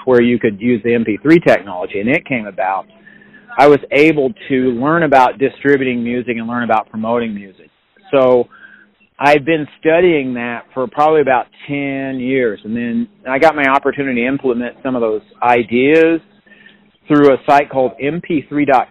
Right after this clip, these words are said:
com when it was a place where independent artists could showcase their music. Now it's just like MySpace has turned into. I saw everything that's digital come about, you know, from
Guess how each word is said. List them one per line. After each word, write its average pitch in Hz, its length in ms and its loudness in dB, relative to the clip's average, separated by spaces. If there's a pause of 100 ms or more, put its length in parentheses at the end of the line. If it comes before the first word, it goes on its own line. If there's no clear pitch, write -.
com 139 420 -6
when 135 140 -6
it 120 140 -10
was 120 340 -4
a 117 60 -6
place 127 280 -4 (100)
where 117 380 0
independent 123 500 -2
artists 120 380 0 (360)
could 123 100 -4 (100)
showcase 127 420 -2
their 117 120 -4
music. 113 360 -6
Now 139 240 0
it's - 160 -8
just 117 240 -4
like 107 320 0 (360)
MySpace 113 680 -4
has 95 100 -18 (100)
turned 95 220 -6
into. 92 300 -8
I 117 180 -6
saw 139 120 4
everything 156 380 2
that's 117 240 -8
digital 120 520 -2 (140)
come 101 440 -12 (560)
about, 110 540 -2 (200)
you 110 100 -12
know, 95 320 -12 (120)
from 98 600 -10